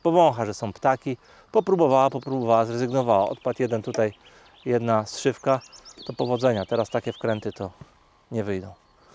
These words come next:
Więc mamy budki zabezpieczone. Przejdziemy jeszcze zobaczyć do sadu, jak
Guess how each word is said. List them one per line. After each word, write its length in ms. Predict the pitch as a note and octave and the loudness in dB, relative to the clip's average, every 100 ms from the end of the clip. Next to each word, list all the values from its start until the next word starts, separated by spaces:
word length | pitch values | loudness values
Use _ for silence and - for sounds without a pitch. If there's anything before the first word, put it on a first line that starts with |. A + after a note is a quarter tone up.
| - _ _ _ _ _ _ _ _ C#3+ | -20 _ _ _ _ _ _ _ _ -2
Więc 220 | C#3+ - | -2 0
mamy 260 | D#3+ D3+ | 2 2
budki 440 | C#3+ D3+ - C#3+ C3 - | 2 -2 -2 -2 -2 -4
zabezpieczone. 800 | C#3 C3 B2 - B2+ - D#3 C#3+ - - - _ _ _ _ _ _ - | 0 0 0 -4 -4 0 2 0 -2 -14 -20 _ _ _ _ _ _ -4
Przejdziemy 440 | C#3+ B2+ C3+ B2+ | -2 2 0 0
jeszcze 220 | A#2 B2+ | -6 -6
zobaczyć 420 | A#2+ A#2+ A#2 B2 | -4 0 0 -2
do 80 | A#2 | -8
sadu, 300 | - B2+ A#2 | 0 0 2
jak 320 | A#2 B2 - | 2 2 0